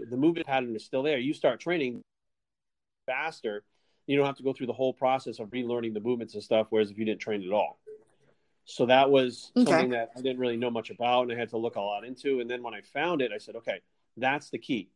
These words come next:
Speaker 1: The key is to s-, not stop training. Like, I have to keep training, and I have to train that other side, but I'm gonna be so imbalanced. I'm gonna have, like, one big side and one small side." And that was the next conundrum, try to figure out how that works.
Speaker 2: Okay.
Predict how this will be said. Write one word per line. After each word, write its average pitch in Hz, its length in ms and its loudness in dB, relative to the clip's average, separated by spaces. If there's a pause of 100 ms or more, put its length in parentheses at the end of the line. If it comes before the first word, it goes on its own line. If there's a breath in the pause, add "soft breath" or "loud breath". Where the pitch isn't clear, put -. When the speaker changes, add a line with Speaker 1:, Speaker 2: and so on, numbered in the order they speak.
(120)
Speaker 1:
The - 80 -14
key 185 140 6
is 170 140 8
to 135 60 -6
s-, - 140 -12
not 135 280 0
stop 120 300 0
training. 135 320 0
Like, 104 120 -6
I 131 60 0
have 135 160 -4
to 120 60 -14
keep 113 180 -10
training, 139 380 -2 (540)
and 120 380 -4
I 117 100 -4
have 127 200 -2
to - 60 -20
train 131 220 0
that 117 160 0
other 110 180 0
side, 120 480 -2 (540)
but 123 240 0 (220)
I'm 131 80 -2
gonna 160 120 0
be 139 100 -4
so 143 300 0
imbalanced. 127 460 -4
I'm 131 60 -6
gonna 131 100 -4
have, 131 100 -2
like, 113 120 -8
one 135 160 -2
big 131 200 -4
side 135 180 0
and 113 100 -4
one 110 120 -6
small 156 320 -2
side." - 280 -6
And 107 140 -8
that 123 180 -4
was 113 160 -6
the 110 60 -20
next 127 200 -12
conundrum, 107 380 -10
try 113 120 -4
to 107 80 -6
figure 113 340 -2
out 101 220 -2 (420)
how 110 500 -2
that 120 220 -2
works. 85 320 -12 (2750)
Speaker 2:
Okay. 254 320 8